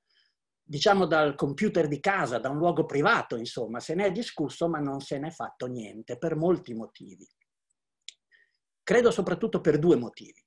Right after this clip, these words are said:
È un sistema poco sicuro, è esposto a forme di interferenza elettronica, di manipolazione, di hackeraggio. È anche un sistema che tendenzialmente può negare il carattere segreto e protetto del voto, perché se votate da un luogo privato siete esposti a influenze personali,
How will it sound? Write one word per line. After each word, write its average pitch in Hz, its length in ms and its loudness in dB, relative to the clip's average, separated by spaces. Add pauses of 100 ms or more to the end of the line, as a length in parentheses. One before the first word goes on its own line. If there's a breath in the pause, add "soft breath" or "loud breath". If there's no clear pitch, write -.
(120)
È - 80 0
un 220 100 2
sistema 185 380 2
poco 160 240 -2
sicuro, - 560 -12 (120)
è 131 120 -10
esposto 147 460 -4
a 120 60 -6
forme 135 360 -6
di 117 80 -10
interferenza 123 880 -10
elettronica, 117 800 -6
di 110 400 -16
manipolazione, 117 680 -8
di 113 100 -10
hackeraggio. 117 680 -6 (920)
È 190 100 -4
anche 247 240 0
un 185 100 4
sistema 208 760 -2
che 196 480 2
tendenzialmente 208 1300 2
può 202 180 2
negare 180 560 -2
il 180 120 -6
carattere 147 520 -4
segreto 175 540 -4
e 151 80 -2
protetto 175 580 -4
del 107 200 -8
voto, 104 360 -14
perché 143 300 -12
se 147 160 -12
votate 160 400 -6
da 135 100 -8
un 123 80 -10
luogo 151 260 -6
privato 180 520 -8
siete 160 300 -12
esposti 127 460 -12
a 117 40 -10
influenze 120 540 -14
personali, 147 680 -10